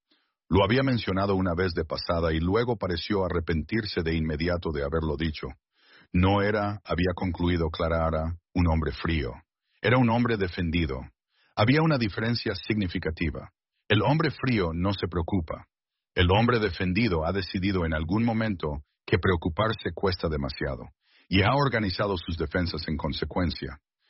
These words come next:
El hombre defendido, si eres paciente y honesto,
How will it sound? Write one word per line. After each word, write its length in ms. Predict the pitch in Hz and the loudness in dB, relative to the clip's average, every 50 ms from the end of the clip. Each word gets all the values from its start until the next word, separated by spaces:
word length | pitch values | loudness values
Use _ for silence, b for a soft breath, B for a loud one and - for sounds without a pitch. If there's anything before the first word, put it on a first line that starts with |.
| _ _ _ _ | _ _ _ _
El 160 | - 90 92 104 | 2 4 4 4
hombre 220 | 117 127 139 139 | 4 4 2 2
defendido, 680 | 131 127 120 - 117 104 95 101 107 101 82 78 76 76 | 2 0 0 0 -2 0 0 0 0 0 0 -2 -4 -4
si 160 | - - 101 | -4 -2 -2
eres 180 | 104 113 107 | -2 -2 -2
paciente 720 | - - 80 - - - 98 98 98 87 - 92 92 90 87 | -4 -6 -6 -4 -2 0 0 0 0 0 -2 -2 -2 -2 -2
y 100 | 85 82 | -2 0
honesto, 640 | 76 76 82 87 90 87 - - - 76 73 73 | 0 0 0 0 0 -2 -2 -2 -2 -2 -2 -2